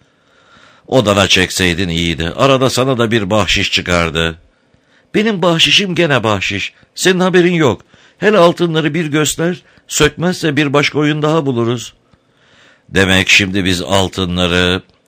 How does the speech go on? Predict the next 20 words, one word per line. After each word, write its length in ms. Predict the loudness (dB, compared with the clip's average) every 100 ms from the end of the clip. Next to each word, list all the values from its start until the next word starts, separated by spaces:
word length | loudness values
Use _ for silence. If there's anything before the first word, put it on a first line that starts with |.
| _
Biraz 360 | -14 -10 -8 -8
düşündü, 440 | -6 -6 -6 -8
sıkıntılı 500 | -8 -8 -8 -6 -8
sıkıntılı 440 | -8 -10 -10 -8
güldü. 480 | -6 -6 -8 -8 -8 -12 _ _ -20 -4
Bak 200 | 0 2
abla, 360 | 4 2 0 0
deminden 460 | 0 2 2 2
beri 160 | 2 2
ona 320 | 2 2 2
olmaz 460 | 0 -2 -2 -4 -4
dedim, 280 | -4 -2 -2
buna 140 | 0
olmaz 460 | 0 -2 -2 -2 -2
dedin. 340 | -4 -6 -6 -14 -18
Şimdiki 480 | -2 0 2 0 2
lafıma 360 | 0 0 -2 0
da 40 |
olmaz 480 | 2 2 2 0 2
dersen. 500 | 2 2 2 0 0